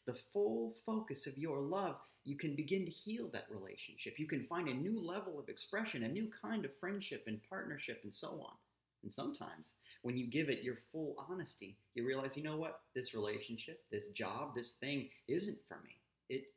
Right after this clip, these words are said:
doesn't match up. But now I know because I've been honest and I can move on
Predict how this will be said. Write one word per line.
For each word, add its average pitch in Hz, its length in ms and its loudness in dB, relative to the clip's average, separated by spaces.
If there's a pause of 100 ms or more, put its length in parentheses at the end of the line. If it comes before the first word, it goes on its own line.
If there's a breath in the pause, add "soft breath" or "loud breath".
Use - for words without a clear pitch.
(160)
doesn't 147 320 4
match 101 260 -4
up. 107 120 -2
But 139 100 0
now 170 300 2
I 160 60 6
know 175 420 2 (240 loud breath)
because 143 260 -2
I've 139 160 2
been 139 220 4
honest 156 420 0 (180 loud breath)
and 139 120 2
I 135 80 4
can 123 260 2
move 160 240 4
on 170 340 0